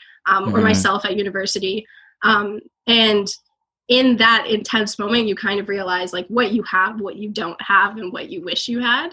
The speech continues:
Speaker 2: Mm-hmm.
Speaker 1: Um, and it, it was definitely, like, I, I don't like using it, but it was, like, it was, like, a humbling experience in terms of, like,
Speaker 2: Yeah.
Speaker 1: yeah, like,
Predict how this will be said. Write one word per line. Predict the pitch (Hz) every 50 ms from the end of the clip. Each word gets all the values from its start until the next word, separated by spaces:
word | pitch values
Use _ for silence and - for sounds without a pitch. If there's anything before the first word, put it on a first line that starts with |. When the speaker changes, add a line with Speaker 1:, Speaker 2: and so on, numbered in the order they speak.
| - _ - - _ _ _ _
Speaker 2:
Mm-hmm. | - 233
Speaker 1:
Um, | 233 220 220 214 202 196 190 185 175 175 - -
and | 220 208 202 202 190 208 208 - - - _ _ _ _ _ _
it, | - 247 247 226 - 240 233
it | 226
was | 240 233 233 214 - _ _ 220 - -
definitely, | 226 240 254 285 285 320 320 - 311 302
like, | 269 254 226 208 - - - - _ _ _ _ _ _ _ - - -
I, | - 240 240 233 - -
I | 240
don't | 240 254 269 269
like | 294 285 262
using | 233 220 220 247 262
it, | - - 220
but | 233 226
it | 220
was, | 226 220
like, | 226 214 - -
it | 240 233
was, | 254 240 262
like, | 254 254
a | 254
humbling | - - - 294 294 285 302 294 277 277
experience | 262 262 - - - - 214 208 214 226 247 262 269 262
in | 254 226 220
terms | - 220 214 208 202 -
of, | 233
like, | 226 110 208
Speaker 2:
Yeah. | -
Speaker 1:
yeah, | - -
like, | 202 - -